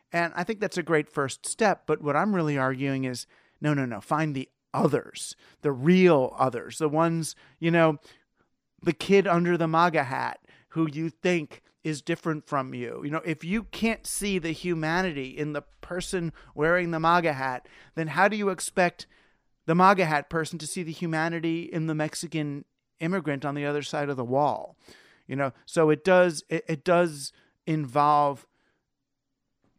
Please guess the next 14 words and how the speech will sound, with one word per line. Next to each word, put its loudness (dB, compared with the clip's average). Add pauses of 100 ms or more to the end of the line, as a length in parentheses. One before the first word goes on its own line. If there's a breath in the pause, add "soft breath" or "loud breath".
(180)
being 0
able -2
to -8
see -6
your -2
adversaries -2
as -8
human. -4 (300 soft breath)
And -4
right 0
now -2
we're -2
using -6
platforms -4